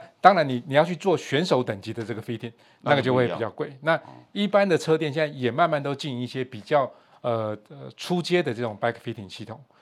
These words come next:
Speaker 1: 那这些东西我，我想对一般人在骑乘是足够的。
Speaker 2: 就已经足够了。
Speaker 1: 对。
Speaker 2: 所以不可能自己拿个皮尺量一量就可以找到你适合的车子，一定要用科学的方法、科学的数据，然后去寻找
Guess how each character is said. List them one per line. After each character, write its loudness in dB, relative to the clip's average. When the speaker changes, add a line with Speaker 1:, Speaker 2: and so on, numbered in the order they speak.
Speaker 1:
那 2
这 -2
些 4
东 -2
西 -6
我， -4
我 -4
想 -2
对 -4
一 -6
般 4
人 -6
在 -2
骑 -10
乘 -14
是 -12
足 -14
够 -8
的。 -20
Speaker 2:
就 0
已 0
经 -10
足 -14
够 -4
了。 -20
Speaker 1:
对。 -10
Speaker 2:
所 0
以 0
不 0
可 -2
能 -4
自 -6
己 -6
拿 0
个 0
皮 -8
尺 -6
量 -2
一 -6
量 -6
就 0
可 -4
以 -6
找 -4
到 -2
你 -12
适 -8
合 -6
的 -6
车 -10
子， -16
一 -8
定 0
要 2
用 2
科 6
学 0
的 2
方 -6
法、 -6
科 0
学 -2
的 0
数 -6
据， -8
然 -6
后 0
去 -8
寻 -6
找 0